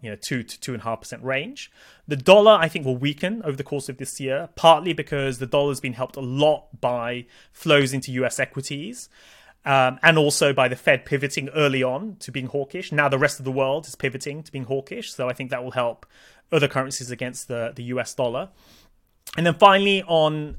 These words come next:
um, on crypto, we're being much more tactical this year. This year is kind of a year for being tactical around crypto. So right now we're bullish on Ethereum, um, and more neutral on, on Nic-, on Bitcoin, and,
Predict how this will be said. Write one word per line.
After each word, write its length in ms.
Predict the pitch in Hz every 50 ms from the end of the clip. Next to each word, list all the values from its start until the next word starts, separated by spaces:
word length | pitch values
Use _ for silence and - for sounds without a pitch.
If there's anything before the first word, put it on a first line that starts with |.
| -
um, 300 | - 147 143 139 135 135
on 160 | 131 135 131 123
crypto, 720 | - - 208 214 202 - - 175 147 139 135 139 131 127 - - - - - - - - _ _ _ -
we're 160 | 135 156 151
being 220 | 139 175 170 156
much 200 | 160 160 147 -
more 80 | 147 127
tactical 640 | - - 165 127 - - - 131 120 113 113 - -
this 240 | - 131 120 - -
year. 320 | 131 113 110 110 110 113 -
This 320 | 147 - 165 160 151 -
year 440 | 160 151 143 143 139 139 131 131 127 143
is 220 | 139 120 117 -
kind 160 | - 139 127
of 60 | 120
a 40 | 127
year 260 | 127 131 131 131 131
for 120 | 123 - 131
being 220 | 120 127 120 117
tactical 440 | - - 143 127 - - - 143 135
around 220 | 131 131 131 -
crypto. 580 | - - 165 - - - 175 185 196 233 - -
So 160 | - - 147
right 220 | 131 156 165 151 156
now 280 | 156 151 151 151 147
we're 140 | 143 139 123
bullish 400 | 110 143 147 147 156 151 - -
on 160 | 135 131 131
Ethereum, 640 | 131 - - 156 156 151 156 160 175 196 240 269 - _ _ - - - - _ _ _ -
um, 560 | 139 135 135 131 127 127 127 127 131 123 - - -
and 300 | 131 131 131 131 131 135
more 180 | 139 139 139
neutral 420 | 139 139 139 135 - - 143 135 131
on, 140 | 127 127 -
on 120 | 131 127 127
Nic-, 200 | 147 156 - _ -
on 240 | 127 123 123 123 120
Bitcoin, 520 | - 175 175 - 180 185 190 208 226 214 -
and, 480 | 147 135 131 127 127 127 127 113 -